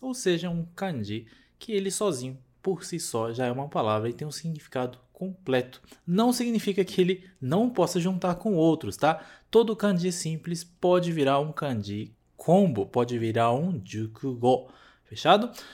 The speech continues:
Então, são as palavras que estão aqui, coração e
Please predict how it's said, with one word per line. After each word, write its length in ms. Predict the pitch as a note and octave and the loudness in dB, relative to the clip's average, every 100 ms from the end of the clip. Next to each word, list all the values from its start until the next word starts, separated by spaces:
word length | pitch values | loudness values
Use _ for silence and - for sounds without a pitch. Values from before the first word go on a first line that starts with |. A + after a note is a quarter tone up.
| - | -6
Então, 260 | G#3+ G3+ A3 | -4 0 0
são 160 | G#3 G3+ | 2 -2
as 80 | |
palavras 400 | F#3+ G3 F#3 F3+ | 0 0 2 0
que 80 | F3+ | -4
estão 180 | - G3 | -6 -4
aqui, 320 | G3 - G#3+ - _ _ _ _ - | -4 -4 -8 -8 _ _ _ _ -2
coração 760 | - C4+ C4 C4 G#3+ A3+ - - | 2 4 2 2 2 0 -4 -8
e 320 | D3 F#3+ - | -6 -6 -8